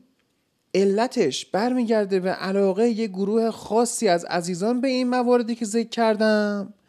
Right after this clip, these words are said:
یا ذهن من بیش از حد بیمار شده؟ لاکن طوری نشود که چون فلانی گفته ماست سفیده شما بگی ماست سیاهه. موفق باشی. ایلیا تو توضیح بده.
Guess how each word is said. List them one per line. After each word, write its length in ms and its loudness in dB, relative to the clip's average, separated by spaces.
یا 120 6
ذهن 400 4
من 280 0
بیش 200 -2
از 180 0
حد 260 -2
بیمار 380 2
شده؟ 440 -6
لاکن 540 2
طوری 340 0
نشود 640 0
که 80 -8
چون 200 -2
فلانی 520 0
گفته 340 -2
ماست 600 -2
سفیده 800 0
شما 320 0
بگی 240 -2
ماست 480 -4
سیاهه. 720 2
موفق 580 0
باشی. 360 -12
ایلیا 260 2
تو 120 -4
توضیح 320 -2
بده. 180 -18